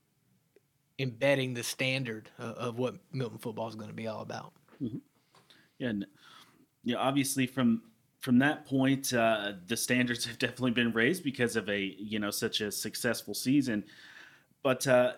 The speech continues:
Speaker 2: you know, one thing I, I wrote about in that, that special pullout, uh, edition of the Milton Herald was how it seemed throughout the year, whenever you guys had an opportunity, you took advantage. You know, whether it was playing on a big stage, whether it was,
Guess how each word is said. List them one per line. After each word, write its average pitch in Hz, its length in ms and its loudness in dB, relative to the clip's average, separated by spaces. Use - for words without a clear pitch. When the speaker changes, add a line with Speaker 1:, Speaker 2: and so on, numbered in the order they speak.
Speaker 2:
you 147 120 2
know, 151 60 0
one 226 180 4
thing 175 180 4
I, 147 180 6
I 131 100 4
wrote 127 220 4
about 117 320 2
in 139 180 6
that, 113 240 2
that 113 220 0
special 113 440 -2
pullout, 120 360 4
uh, 107 220 -2
edition 120 380 0
of 110 120 0
the 107 60 -4
Milton 117 180 0
Herald 120 400 0
was 110 420 -2
how 120 440 0
it 123 160 -2
seemed 196 300 0
throughout 131 360 4
the 120 60 -4
year, 117 520 2
whenever 139 240 2
you 151 100 -4
guys 127 220 2
had 113 160 0
an 110 80 0
opportunity, 107 1000 0
you 117 280 0
took 120 220 -2
advantage. 90 800 -4
You 104 140 -6
know, 101 100 -2
whether 107 220 0
it 110 60 -2
was 107 100 -6
playing 147 280 2
on 131 140 4
a 113 40 2
big 110 260 -2
stage, 104 540 -2
whether 101 340 0
it 95 100 -6
was, 95 260 -4